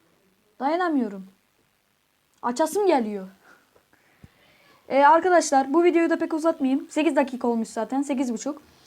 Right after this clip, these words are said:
Ee, arkadaşlar, daha fazla bu-, bunun gibi videoların gelmesini istiyorsanız aşağıdan beğenip kanala abone olup yorum yazabilirsiniz arkadaşlar.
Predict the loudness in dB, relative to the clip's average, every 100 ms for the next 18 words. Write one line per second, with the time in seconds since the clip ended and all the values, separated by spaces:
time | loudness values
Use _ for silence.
0 | -20 _ -4 -2 2 4 4 4 2 4
1 | 4 4 4 2 -2 -2 0 2 4 2
2 | 2 2 2 2 2 0 0 0 0 0
3 | -2 -6 -4 -2 -2 -4 -2 0 2 2
4 | 0 0 2 4 4 4 2 2 0 0
5 | 0 0 2 2 0 -2 -2 -2 -4 -6
6 | -8 -6 -8